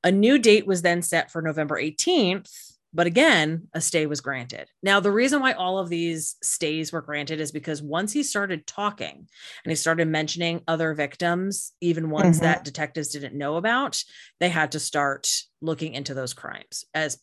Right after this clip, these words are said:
Speaker 2: Right.
Speaker 1: being able to possibly bring new charges against him.
Speaker 2: Right. And I have a feeling he knew this. So he, that's why he kept going and kept going.
Speaker 1: Exactly. Exactly.
Speaker 2: Just to
Speaker 1: Saved his life.
Speaker 2: delay. Yep.
Speaker 1: Mm-hmm, mm-hmm.
Speaker 2: Yep.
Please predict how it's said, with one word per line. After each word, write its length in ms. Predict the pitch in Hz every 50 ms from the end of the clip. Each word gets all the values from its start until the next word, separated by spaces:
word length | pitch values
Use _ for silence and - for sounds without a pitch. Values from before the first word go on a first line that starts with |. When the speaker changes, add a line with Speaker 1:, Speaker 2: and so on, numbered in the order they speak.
| _ _ -
Speaker 2:
Right. 140 | 175 165
Speaker 1:
being 180 | 190 185 180 175
able 160 | 170 165 160
to 60 | 151
possibly 500 | 139 - 156 143 131 - 143 131 143 139
bring 340 | 139 127 - 143 139 135 147 135 143
new 100 | 147 143
charges 360 | 131 - 139 143 127 131 127
against 340 | 127 123 120 110 - - -
him. 220 | - - - - - _ _ _ - - - - -
Speaker 2:
Right. 240 | 170 147 - - - -
And 100 | 233 226
I 100 | 233 233
have 120 | 262 247
a 80 | 240 220
feeling 380 | 214 - 240 220 214 214 196 190
he 160 | 190 190 180
knew 200 | 175 175 180 175
this. 300 | 170 156 151 151 156 -
So 220 | - 196 180 165
he, 160 | 175 196 202
that's 280 | 185 180 180 175 175 -
why 160 | 180 170 170 165
he 160 | 165 175 170
kept 320 | - - 170 156 151 -
going 360 | - 160 160 156 151 151 202
and 320 | 226 208 208 202 196 190 185
kept 160 | 180 175 175
going. 240 | 170 165 156 156 151
Speaker 1:
Exactly. 560 | 151 147 139 135 - - - - - - - - _ _ -
Exactly. 360 | - 147 - 135 123 - 220 226
Speaker 2:
Just 240 | 220 208 - - -
to 300 | - 247 240 220 196 185
Speaker 1:
Saved 260 | 185 185 180 156 175
his 140 | 196 208 185
life. 0 |
Speaker 2:
delay. 520 | 175 185 180 180 170 170 165 165 160 156 165 - _ _ _ _ -
Yep. 320 | 190 180 175 170 175 226
Speaker 1:
Mm-hmm, 440 | 254 254 285 349 359 - _ _ -
mm-hmm. 180 | 190 202 202 220
Speaker 2:
Yep. 220 | 151 151 160 -